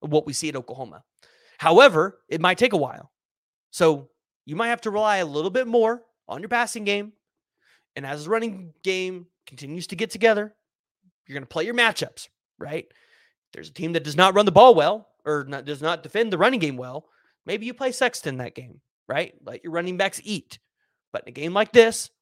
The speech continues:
where Oklahoma State does not defend the passing game well, you wanna take advantage of that. You wanna get these receivers hot again. You wanna get D G hot again. Hey, if you could get him to twenty-seven or twenty-eight hundred yards in this game overall on the season,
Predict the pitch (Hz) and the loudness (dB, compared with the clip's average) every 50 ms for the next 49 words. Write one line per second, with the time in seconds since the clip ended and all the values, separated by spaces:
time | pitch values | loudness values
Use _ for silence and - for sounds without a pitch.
0 | _ _ - - - - - - 139 147 - - 165 165 165 160 143 160 208 247 | _ _ -14 -12 -12 -12 -12 -14 -16 -16 -4 -4 -4 -2 -2 -4 0 4 4 4
1 | 233 - - 185 - 190 165 151 - 208 233 247 - - 185 170 156 151 143 143 | 4 2 -4 -8 -8 -6 -8 -6 -2 0 0 0 0 -2 -6 -6 -6 -6 -4 -4
2 | 143 143 139 135 139 131 _ _ _ _ _ _ _ _ _ _ 127 135 147 143 | -2 -2 -2 -2 -4 -8 _ _ _ _ _ _ _ _ _ _ -12 -10 -10 -8
3 | - 165 143 135 135 147 139 131 120 120 - - 76 - - _ _ _ _ 143 | -8 -8 -10 -8 -6 -6 -6 -6 -8 -12 -14 -14 -16 -16 -18 _ _ _ _ -12
4 | 139 139 147 147 - - 123 123 131 123 - 190 196 196 185 170 185 185 165 165 | -12 -8 -8 -8 -10 -10 -14 -18 -16 -14 -12 -10 -10 -8 -2 2 2 2 2 2
5 | 156 175 175 170 170 170 - - 160 147 117 147 147 151 139 135 135 131 131 143 | -2 -2 -2 -4 -6 -10 -18 -20 -20 -20 -14 -8 -6 -6 -4 -4 -6 -8 -8 -10
6 | 135 127 160 202 185 190 180 170 170 156 160 165 160 165 165 165 - _ _ _ | -10 -8 -6 -4 0 2 2 2 2 0 -2 -2 -2 -2 -6 -10 -18 _ _ _
7 | _ _ _ 156 156 143 117 - _ _ _ - 160 156 165 156 127 160 151 156 | _ _ _ -4 -4 -4 -6 -12 _ _ _ -20 -20 -18 -18 -14 -12 -10 -8 -8
8 | 160 151 - - - 165 160 156 131 165 151 151 139 123 - - 151 151 156 143 | -10 -12 -12 -16 -14 -10 -10 -6 -4 -4 -4 -4 -4 -8 -8 -8 -10 -8 -6 -4
9 | 131 135 143 139 151 143 139 127 123 127 127 135 139 151 147 135 - - _ 139 | -4 -6 -6 -8 -8 -10 -10 -10 -4 -2 0 2 2 0 -2 -4 -12 -16 _ -14
10 | 147 147 143 135 123 - - - 127 135 135 143 147 139 - _ - 139 147 131 | -14 -12 -12 -12 -12 -12 -16 -18 -16 -12 -10 -10 -10 -12 -12 _ -8 -8 -8 -6
11 | 135 127 - - - - 120 127 135 147 151 147 - 135 131 107 - - - 151 | -8 -10 -10 -10 -8 -8 -6 -2 2 2 2 2 2 -2 -6 -8 -10 -10 -10 -10
12 | 160 160 208 220 226 226 | -6 -6 -6 -6 -8 -12